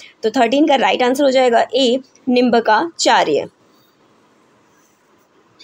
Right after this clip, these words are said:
Please दोस्तों, वीडियो पसंद आए तो like कीजिए, share कीजिए, subscribe कीजिए। Next है देखिए forty number question,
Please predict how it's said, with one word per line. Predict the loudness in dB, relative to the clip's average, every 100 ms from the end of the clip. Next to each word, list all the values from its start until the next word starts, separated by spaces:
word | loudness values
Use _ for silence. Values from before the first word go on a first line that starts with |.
| -20 -20 _ _ _ _ _ _ _ _ _ _ _ _ _ _ _ _ _ _ _ _ _ _ _ _ -20 _ _
Please | -2 0 0
दोस्तों, | 0 0 0 -2
वीडियो | -2 -2 -2
पसंद | -2 -2 0
आए | 0 0
तो | 0
like | 0 0 -2
कीजिए, | -4 -4 -4
share | -2 -2 -2
कीजिए, | -2 -4 -4
subscribe | -4 -6 -4 -4 -4
कीजिए। | -4 -6 -2 -4 -4 _ _ _ _ _ _ _ _ _ _ _ _ _ _ _ -4
Next | -2 -2 -2
है | -4
देखिए | -4 -2 -2 -2
forty | -2 -2 0
number | 0 0
question, | -2 -4 -2 -4